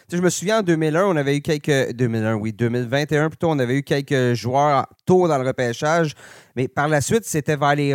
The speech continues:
les, les quatrième, troisième, quatrième, cinquième, sixième ronde qu'il y avait eu comme une, une, je pense une, une douzaine de Québécois qui avaient été repêchés à ce moment-là. Est-ce que c'est ce type de Q V là où vraiment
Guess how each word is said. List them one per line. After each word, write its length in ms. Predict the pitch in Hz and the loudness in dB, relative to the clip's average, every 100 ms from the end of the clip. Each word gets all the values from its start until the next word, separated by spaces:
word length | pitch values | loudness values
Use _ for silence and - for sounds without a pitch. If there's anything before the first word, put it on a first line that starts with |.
| 135 | 0
les, 260 | 127 117 113 | 0 -4 -4
les 80 | 120 | -4
quatrième, 540 | 160 147 147 156 156 | -2 -2 -2 0 0
troisième, 340 | 139 160 156 165 | 0 0 0 -2
quatrième, 320 | 143 151 156 | -2 -4 -2
cinquième, 300 | 156 143 151 | -2 -2 -4
sixième 300 | - 143 131 | -4 -4 -2
ronde 260 | 143 170 | -2 -2
qu'il 160 | - 156 | 0 0
y 100 | 139 | 2
avait 160 | 123 131 | 0 0
eu 120 | 156 | 2
comme 180 | 147 123 | 2 0
une, 100 | 110 - 120 | -2 -8 -4
une, 140 | 117 - - - - - | -4 -6 -18 -20 -20 -12
je 100 | - | -4
pense 180 | 131 | -2
une, 120 | 131 113 - | -2 -4 -4
une 160 | 120 113 | -4 -2
douzaine 480 | 120 131 123 147 | -2 0 2 2
de 80 | 131 | 0
Québécois 460 | 120 127 117 - 147 | -2 -2 -2 -2 -2
qui 80 | 127 | 0
avaient 160 | 113 | -2
été 160 | 113 123 | -2 -6
repêchés 380 | - 113 113 139 | -4 -6 -2 -2
à 40 | |
ce 120 | 139 | -2
moment-là. 460 | 123 113 110 123 156 - - | -4 -2 -2 2 0 0 -8
Est-ce 160 | 123 - | -6 -4
que 100 | 190 | -4
c'est 180 | - 160 | -2 -2
ce 140 | 170 | -2
type 440 | 143 - 185 175 | -2 0 0 0
de 120 | 131 143 | -2 -2
Q 160 | - | 0
V 120 | 143 147 | -4 2
là 160 | 180 165 | 2 2
où 160 | 185 | -2
vraiment 560 | 160 139 139 147 160 | -2 -2 0 2 2